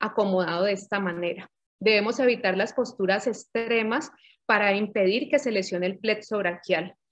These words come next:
Siempre un apoyo, un soporte en el antebrazo, dejando la parte del nervio ulnar libre o que no se esté comprimiendo para no ocasionar una neuropraxia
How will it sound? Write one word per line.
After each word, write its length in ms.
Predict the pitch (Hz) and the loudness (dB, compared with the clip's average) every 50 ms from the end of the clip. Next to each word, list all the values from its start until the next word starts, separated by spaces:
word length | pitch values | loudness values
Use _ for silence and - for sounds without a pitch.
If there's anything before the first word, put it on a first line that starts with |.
| _ _ _ _ | _ _ _ _
Siempre 680 | - - 277 277 285 277 277 277 269 269 285 285 285 285 - | -4 2 6 8 8 8 8 8 6 6 6 4 4 2 0
un 160 | 226 226 226 | 0 0 0
apoyo, 480 | 226 - - 269 254 233 220 240 233 | -2 0 2 4 4 4 4 2 0
un 160 | 226 214 214 196 | 0 0 -4 -4
soporte 480 | 233 226 220 - 240 226 220 220 - | -6 -6 -4 -2 0 -2 0 -2 -2
en 80 | 226 226 | -2 -2
el 100 | 220 214 | 0 -2
antebrazo, 960 | 214 214 214 - _ 247 247 262 285 277 247 214 208 - 233 254 254 - - _ - | -2 -2 -4 -4 _ 2 4 6 6 6 4 4 2 0 -4 -6 -6 -8 -12 _ -2
dejando 400 | 208 220 208 208 202 202 208 233 | 0 0 0 0 0 0 2 2
la 240 | 254 240 226 - | 2 2 0 0
parte 300 | - 202 196 196 202 240 | 0 0 0 0 0 0
del 160 | 247 240 233 208 | 0 0 0 0
nervio 260 | 190 185 185 214 220 | 0 0 0 0 0
ulnar 400 | 240 247 247 233 233 233 - - - _ _ _ | 0 2 2 2 2 0 -2 -4 -10 _ _ _
libre 480 | 240 247 277 277 262 254 254 262 254 233 | 0 2 4 4 4 4 4 4 4 4
o 120 | 214 214 | 2 0
que 120 | - 226 208 | -4 -6 -4
no 120 | 196 185 | -4 -4
se 100 | 185 233 | -4 -6
esté 280 | 220 - - 247 233 233 | -8 -4 -2 -2 -2 0
comprimiendo 840 | - 269 247 240 240 - 254 254 262 269 262 240 226 226 220 233 - | 0 0 0 0 0 0 0 2 2 4 4 4 4 2 0 -2 -4
para 180 | - 214 202 190 | -4 -4 -4 -2
no 140 | 185 180 180 | -2 -2 -4
ocasionar 640 | - - 220 - - 240 - 226 196 185 185 190 | -4 -4 -6 -4 -4 -4 -4 -2 -2 -2 -2 -2
una 160 | 196 220 233 | -2 -2 -2
neuropraxia 880 | 233 220 202 190 185 185 180 180 190 185 180 180 - - - - 160 151 | -2 -2 -2 -2 -2 -2 -4 -2 -2 -4 -4 -4 -6 -6 -6 -6 -6 -6